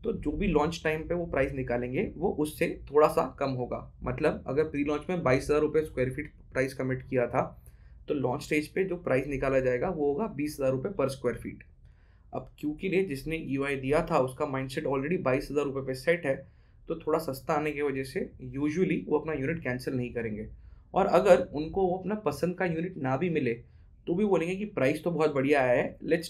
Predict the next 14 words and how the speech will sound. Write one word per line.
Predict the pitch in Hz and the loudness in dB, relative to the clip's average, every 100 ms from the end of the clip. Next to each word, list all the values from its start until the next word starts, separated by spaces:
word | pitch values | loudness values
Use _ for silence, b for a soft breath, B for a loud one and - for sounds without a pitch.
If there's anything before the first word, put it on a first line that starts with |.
| 147 | -2
take | 131 | 0
it। | 120 110 b b b b - | -4 -6 b b b b -4
तो | 190 | -2
इस | 165 175 | -2 -2
वजह | 170 | -2
से | 170 | -2
उनके | 196 214 | -2 0
cancellation | 139 127 147 151 - 180 | -2 -2 -2 -6 -4 -4
थोड़े | 143 | -2
से | 160 | -2
कम | 214 131 | -2 -2
हो | 120 | -2
जाते | 117 107 113 | -4 -6 -8
हैं। | 113 | -12